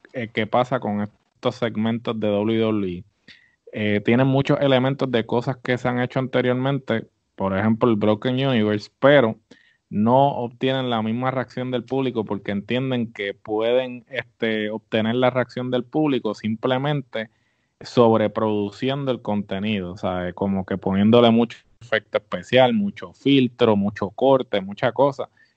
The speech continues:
Y realmente, mira, a veces lo sencillo es lo que vende. Y realmente estos segmentos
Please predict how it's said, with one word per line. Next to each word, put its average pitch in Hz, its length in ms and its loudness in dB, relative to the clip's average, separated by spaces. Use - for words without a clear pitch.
Y - 80 -12
realmente, 139 640 -2
mira, 120 460 -4
a - 40 -4
veces 123 300 -4
lo 131 240 -2
sencillo 120 800 -6
es 107 80 -2
lo 123 180 2
que 127 120 0
vende. 113 440 0
Y 98 540 -2
realmente 120 840 2
estos 139 300 -2
segmentos 143 1000 -2